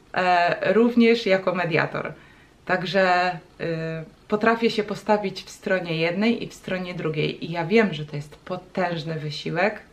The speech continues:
psychiczny. Dlatego jak idziecie na mediacje prywatne zazwyczaj, e, to dotyczy prywatnych, to patrzcie i do-, i informujcie się, w jaki sposób są prowadzone sesje, bo,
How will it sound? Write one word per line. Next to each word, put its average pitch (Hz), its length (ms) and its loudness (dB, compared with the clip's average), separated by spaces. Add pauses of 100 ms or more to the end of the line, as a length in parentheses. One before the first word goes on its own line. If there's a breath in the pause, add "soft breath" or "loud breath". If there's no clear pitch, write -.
psychiczny. - 720 -8 (500 loud breath)
Dlatego 202 360 2
jak 175 260 -2
idziecie 208 540 2
na 165 400 4
mediacje 156 800 -2
prywatne 190 640 2
zazwyczaj, 147 840 -2 (100)
e, 151 840 0
to 165 80 -6
dotyczy 165 440 -8
prywatnych, 160 540 -6 (1700 loud breath)
to 196 120 0
patrzcie 233 680 0
i 202 200 -6
do-, 180 120 2 (140)
i 220 120 4
informujcie 214 680 2
się, 190 340 0
w 180 40 -4
jaki 233 240 4
sposób 214 400 -8
są - 140 -4 (220)
prowadzone 190 600 -2
sesje, 175 540 -6 (320)
bo, 160 1200 4